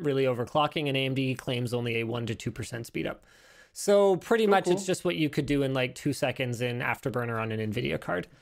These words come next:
Speaker 1: It's worth
Speaker 2: Someone needs to make a, a custom P C that's, like, fire themed. Um, and when, when Rage Mode activates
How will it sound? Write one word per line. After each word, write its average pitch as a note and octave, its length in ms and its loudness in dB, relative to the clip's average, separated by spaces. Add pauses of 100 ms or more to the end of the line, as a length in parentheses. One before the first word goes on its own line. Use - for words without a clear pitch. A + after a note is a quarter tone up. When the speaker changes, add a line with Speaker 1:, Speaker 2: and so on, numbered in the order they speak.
(260)
Speaker 1:
It's F#3 180 0
worth C#4 140 6
Speaker 2:
Someone D3+ 220 2
needs C#3+ 300 -2
to C#3 80 -6
make C3 480 -4
a, D3 60 -2
a B2+ 560 0
custom C3+ 640 -2 (280)
P C#3+ 160 0
C C#3+ 460 0
that's, D#3+ 160 -4
like, C3 180 0
fire C3 360 4
themed. D3 440 0 (540)
Um, A#2+ 520 2
and C3 200 0
when, B2 440 2
when B2+ 220 0
Rage B2 300 2
Mode C#3 240 6
activates C#3+ 720 2